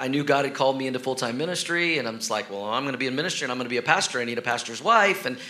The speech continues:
I dated a couple other girls and stuff. It didn't work out. And he's like, "I got the perfect girl for you. Her name is Shelley, and she's amazing, and I grew up with her family and all this." And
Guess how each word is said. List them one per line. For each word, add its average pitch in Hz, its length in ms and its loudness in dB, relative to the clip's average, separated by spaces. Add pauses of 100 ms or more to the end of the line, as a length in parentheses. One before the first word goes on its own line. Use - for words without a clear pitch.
(140)
I 160 100 -2
dated 151 260 2
a - 20 -6
couple 135 260 0
other 127 200 2
girls 196 360 4
and 156 80 -2
stuff. 160 260 0
It 127 40 -10
didn't 117 180 0
work 123 200 2
out. 180 220 6
And 123 100 -4 (220)
he's 170 140 -2
like, 147 200 2
"I 185 160 10
got 202 180 6
the 170 80 2
perfect 165 400 0
girl 147 160 2
for 156 140 -4
you. 214 260 4
Her 175 100 2
name 127 200 0
is 113 80 -2
Shelley, 214 520 6 (320)
and 127 280 0
she's 135 200 -2
amazing, 202 560 2
and 131 80 0
I 120 120 0
grew 143 220 0
up 143 120 -2
with 120 160 -4
her 117 140 -4
family 208 500 2
and 143 80 0
all 139 140 2
this." 202 340 4
And 131 100 2